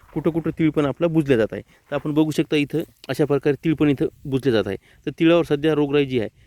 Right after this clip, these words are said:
तर सध्या इथं पांढऱ्या माशीचा अटॅक आहे आणि कुठं कुठं मावा आहे,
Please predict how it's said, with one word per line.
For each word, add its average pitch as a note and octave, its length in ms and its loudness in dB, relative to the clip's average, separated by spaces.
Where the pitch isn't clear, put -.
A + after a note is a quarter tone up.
तर D3+ 40 -8
सध्या D3+ 280 -2
इथं D#3 340 -2
पांढऱ्या C3 240 0
माशीचा C3+ 300 0
अटॅक B2+ 240 0
आहे C#3 160 -4
आणि C#3+ 120 -2
कुठं C#3+ 240 -2
कुठं C#3+ 260 -2
मावा C3 340 0
आहे, B2+ 180 -6